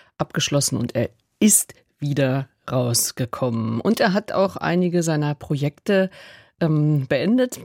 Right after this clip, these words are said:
Bücher rausgebracht, zum Beispiel eines über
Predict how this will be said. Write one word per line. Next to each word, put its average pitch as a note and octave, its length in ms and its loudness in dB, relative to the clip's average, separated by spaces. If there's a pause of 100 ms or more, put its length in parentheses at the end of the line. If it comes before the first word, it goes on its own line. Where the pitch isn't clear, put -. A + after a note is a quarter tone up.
Bücher G3+ 300 0
rausgebracht, F#3+ 680 -2
zum E3 160 -2
Beispiel D3 640 -4 (300)
eines D3 600 -2
über C3+ 600 -4